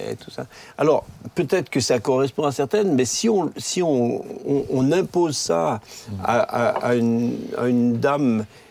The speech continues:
Speaker 1: euh, parce que c'est, du coup, c'est, du coup, c'est, pour elle, ça va devenir une, euh,
Speaker 2: Un poids.
Speaker 1: un poids, une, euh, c'est un
Speaker 2: Ouais.
Speaker 1: truc obligatoire, et c'est plus sa vocation. Il faut, je pense, qu'elle fasse,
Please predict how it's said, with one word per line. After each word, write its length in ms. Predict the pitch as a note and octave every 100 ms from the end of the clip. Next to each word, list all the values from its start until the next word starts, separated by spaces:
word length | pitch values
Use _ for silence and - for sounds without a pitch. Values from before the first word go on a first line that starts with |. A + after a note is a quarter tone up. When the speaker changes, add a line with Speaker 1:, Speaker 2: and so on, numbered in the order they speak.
| - -
Speaker 1:
euh, 120 | G2+
parce 240 | - - -
que 160 | D#3
c'est, 400 | C#3 - A#2 A2+
du 200 | A2 A2
coup, 160 | G#2 C3+
c'est, 220 | - B2+
du 240 | A#2 D#3
coup, 160 | C#3 B3
c'est, 180 | - - -
pour 200 | D#3 E3
elle, 100 | B3
ça 140 | - A#2
va 140 | A2+
devenir 560 | G#2 G#2 G#2+ E3+ E3+ A#2+
une, 220 | A2 A2
euh, 400 | A2 G#2 G#2 G2+
Speaker 2:
Un 20 |
poids. 220 | G#2 B2 A#2+ - -
Speaker 1:
un 120 | G2
poids, 500 | F#2+ D3 D#3 G3 G3
une, 160 | C#3 A#2+
euh, 440 | A2+ - A2 A2
c'est 160 | G#2+ -
un 60 | -
Speaker 2:
Ouais. 60 |
Speaker 1:
truc 240 | - D#3 C#3
obligatoire, 720 | B2 B2+ B2 A2+ - G3+ A3 -
et 60 |
c'est 160 | B2+ B2+
plus 200 | D#3 A#3+
sa 160 | - -
vocation. 500 | G3 - G3+ A3+ G#3+ - - -
Il 80 | C#4
faut, 180 | B3+ A#3
je 80 | -
pense, 220 | A3+ A3
qu'elle 180 | D3 A#2+
fasse, 420 | - E2 - -